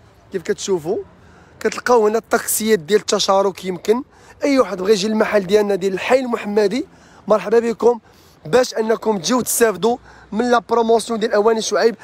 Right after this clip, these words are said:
مرحبا بكم كذلك في المحل ديالنا ديال القريعه، المدينه المحمديه، الحي المحمدي،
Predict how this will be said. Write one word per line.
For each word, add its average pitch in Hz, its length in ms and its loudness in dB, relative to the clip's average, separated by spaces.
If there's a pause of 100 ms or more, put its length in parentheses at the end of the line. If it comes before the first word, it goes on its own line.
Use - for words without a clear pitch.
(240)
مرحبا 220 320 2
بكم 254 260 -4
كذلك 254 360 2
في - 60 -12
المحل 247 360 0
ديالنا 247 240 0
ديال 240 200 -2
القريعه، 233 520 0 (1900)
المدينه 220 520 2
المحمديه، 240 800 0 (880)
الحي 226 220 -4
المحمدي، 240 800 0